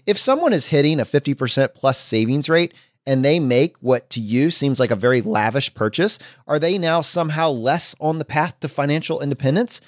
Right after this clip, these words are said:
To me, the answer is clearly not. And, and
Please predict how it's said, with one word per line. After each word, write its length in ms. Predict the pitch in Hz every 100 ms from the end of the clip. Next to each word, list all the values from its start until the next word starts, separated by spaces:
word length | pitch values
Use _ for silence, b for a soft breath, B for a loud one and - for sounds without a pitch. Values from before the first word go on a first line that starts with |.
| b b
To 100 | -
me, 140 | 214 269
the 180 | 214 -
answer 360 | 170 170 160
is 100 | 139
clearly 400 | - 175 160 127
not. 240 | 113 120 -
And, 120 | 202
and 200 | 214 196